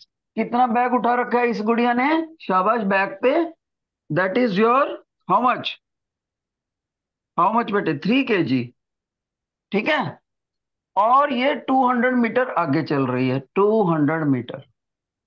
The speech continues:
Right? तो work done against gravitational force। ध्यान से सुनो आप, Gravitational force हमेशा धरती की तरफ खींचता है, और वो कितना होता है? Weight होता है,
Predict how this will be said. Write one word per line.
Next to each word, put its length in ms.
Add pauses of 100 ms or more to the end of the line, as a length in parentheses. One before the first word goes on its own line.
(160)
Right? 420 (600)
तो 100
work 580
done 360
against 560
gravitational 800
force। 300 (1080)
ध्यान 260
से 120
सुनो 140
आप, 460 (1040)
Gravitational 760
force 320
हमेशा 500
धरती 420
की 140
तरफ 380
खींचता 380
है, 160 (720)
और 140
वो 200
कितना 280
होता 260
है? 100
Weight 460
होता 240
है, 580